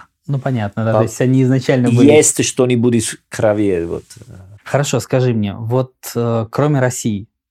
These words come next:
Speaker 2: Да.
Speaker 1: да, вот какие страны ещё итальянцы выбирают, чтобы сменить своё место жительства, переехать?
Speaker 2: Для работы
Speaker 1: Ну,
Speaker 2: или
Speaker 1: для
Speaker 2: просто
Speaker 1: Хорошо, давай так, давай разделим. Я думаю, что для работы, скорее всего,
Speaker 2: Потому
Speaker 1: всё-таки
Speaker 2: что
Speaker 1: выбираете более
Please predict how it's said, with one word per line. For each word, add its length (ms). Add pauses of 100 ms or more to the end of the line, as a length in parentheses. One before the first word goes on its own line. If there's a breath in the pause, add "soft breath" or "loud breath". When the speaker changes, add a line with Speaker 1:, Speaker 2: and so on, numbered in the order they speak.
(140)
Speaker 2:
Да. 200
Speaker 1:
да, 120
вот 140
какие 340
страны 360
ещё 220
итальянцы 460
выбирают, 400
чтобы 320 (500)
сменить 400
своё 160
место 240
жительства, 380
переехать? 580 (320 soft breath)
Speaker 2:
Для 420
работы 560
Speaker 1:
Ну, 140
Speaker 2:
или 240
Speaker 1:
для 120
Speaker 2:
просто 380 (200)
Speaker 1:
Хорошо, 360
давай 220
так, 160
давай 240
разделим. 480
Я 220
думаю, 220
что 120
для 160
работы, 520 (200 soft breath)
скорее 340
всего, 180
Speaker 2:
Потому 260
Speaker 1:
всё-таки 160
Speaker 2:
что 80
Speaker 1:
выбираете 360
более 60